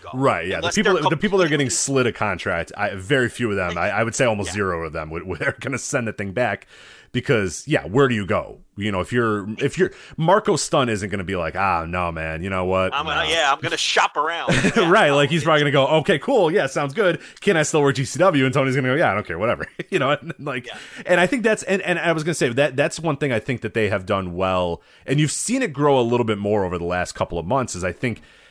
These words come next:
Speaker 2: and, and this is very smart by A E W, and I think a very strategic by A E W, is that you're seeing a lot of the lower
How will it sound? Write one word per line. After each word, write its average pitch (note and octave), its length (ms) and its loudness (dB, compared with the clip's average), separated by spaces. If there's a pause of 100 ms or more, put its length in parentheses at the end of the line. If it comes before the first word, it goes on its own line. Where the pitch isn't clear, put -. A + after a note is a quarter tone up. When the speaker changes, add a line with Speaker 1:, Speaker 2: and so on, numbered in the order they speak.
(180)
Speaker 2:
and, C3 320 0
and D3 220 2
this C#3+ 100 0
is D3 80 -4
very C3 220 4
smart B2 240 0
by A#2 80 4
A - 20 6
E G2+ 80 2
W, G#2 200 2
and F#2 60 -2
I F2+ 40 -2
think G2+ 120 -4
a F2+ 40 -4
very G2 160 -2
strategic D#3+ 500 -6
by G#2 120 2
A - 20 0
E F2+ 120 0
W, G#2 280 0
is F#2+ 80 -2
that A2+ 120 0
you're A2+ 120 -2
seeing E3+ 240 -2
a C3+ 40 0
lot A2+ 280 2
of C#3+ 80 0
the B2 100 0
lower G#2+ 920 -2